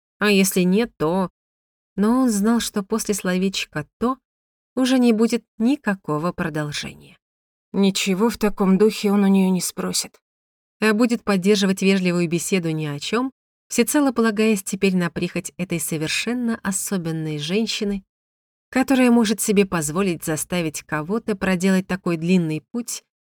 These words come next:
только под влиянием своего минутного каприза. «Если домочадцы собрались послушать ее распоряжение по завещанию забугорного имущества», размышлял он, следя вместе с Шиповым, как на корте играли в теннис,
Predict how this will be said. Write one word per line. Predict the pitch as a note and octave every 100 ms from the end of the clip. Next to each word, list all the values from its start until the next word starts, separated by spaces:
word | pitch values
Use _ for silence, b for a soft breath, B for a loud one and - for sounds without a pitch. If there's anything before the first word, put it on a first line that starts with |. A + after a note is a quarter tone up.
| _ _ -
только | C#4+ C#4 -
под | - G3
влиянием | F3+ F3+ E3+ F3+ E3+ E3+ E3+
своего | - E3+ E3+ E3
минутного | D#3+ D3+ D3+ - - D3 D3
каприза. | - C3+ - - - - - _ _ _ _ _ _ _ _ _ _
«Если | - G3 A#3 B3
домочадцы | G#3+ G#3 G#3 - A#3 A3+ A3+
собрались | - G#3 F#3+ F#3+ G#3
послушать | - F#3 F#3+ G3 G#3 F#3
ее | F3
распоряжение | F#3+ - F3 E3 D3+ F3 G3 F3
по | E3+
завещанию | D#3+ D#3+ D3+ - F#3+ F3 D#3
забугорного | E3 D3+ D#3 E3 F3+ E3 D3+ D3
имущества», | D#3 F3+ A3+ - - F#3 G3 _ _ _ _ -
размышлял | F#3 F#3 F#3+ - F3+ E3
он, | G3 G3+
следя | - G3+ F#3+
вместе | F#3+ F#3 - D#3+
с |
Шиповым, | - G3+ A3+ A3+ A3 _ _ _
как | G3 F#3
на | E3
корте | - G#3 - G3
играли | E3+ F3+ F#3
в | F#3
теннис, | - C#3 A#2+ - -